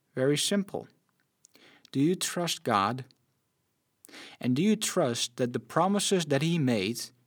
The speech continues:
in his word for your life will come to pass? Do you promise, or do you believe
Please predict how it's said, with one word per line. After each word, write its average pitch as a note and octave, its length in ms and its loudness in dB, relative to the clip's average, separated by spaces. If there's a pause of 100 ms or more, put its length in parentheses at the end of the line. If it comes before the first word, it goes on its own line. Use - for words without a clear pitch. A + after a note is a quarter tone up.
in B2+ 140 0
his C#3 200 2
word A#2+ 340 2
for - 220 -4
your A#2+ 180 2
life A2+ 400 -2 (240)
will C3 100 2
come C3 200 2
to C3+ 120 -4
pass? - 520 -4 (1080)
Do C3+ 100 0
you A3 180 6
promise, D3 880 0 (260)
or B2+ 100 4
do A#2+ 140 2
you G3 160 2
believe F#3 760 0